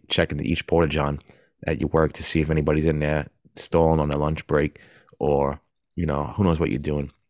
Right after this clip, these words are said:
Probably revving your engine on, uh, Release Night Road, eating cannolis,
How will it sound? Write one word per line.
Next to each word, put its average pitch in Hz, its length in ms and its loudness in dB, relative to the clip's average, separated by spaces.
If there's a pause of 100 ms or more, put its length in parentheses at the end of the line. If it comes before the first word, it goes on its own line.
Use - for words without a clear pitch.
(680)
Probably 78 260 2
revving 71 140 0
your 76 140 0
engine 71 400 -2 (540)
on, 71 180 -2
uh, 73 260 -4 (420)
Release 82 340 2
Night 73 140 2
Road, 73 340 2 (680)
eating 78 200 0
cannolis, 76 640 0